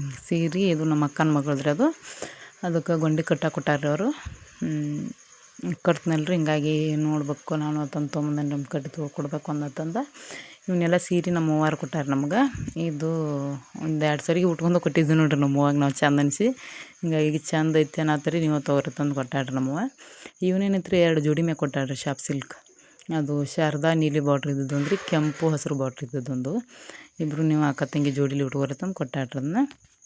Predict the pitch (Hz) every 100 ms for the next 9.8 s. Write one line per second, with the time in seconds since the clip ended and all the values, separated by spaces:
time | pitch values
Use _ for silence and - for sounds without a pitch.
0 | _ - _ _ _ _ _ - _ _
1 | - - - - 214 190 190 196 185 175
2 | 156 - 175 160 165 156 160 147 147 147
3 | 147 151 147 143 147 143 143 135 147 139
4 | 143 151 180 139 - 160 139 202 180 143
5 | 143 143 135 139 139 139 139 143 135 135
6 | 131 131 139 - 151 147 208 233 - -
7 | - - - 170 175 170 160 151 147 139
8 | 131 139 135 131 135 143 139 147 135 139
9 | 135 - 139 120 135 131 131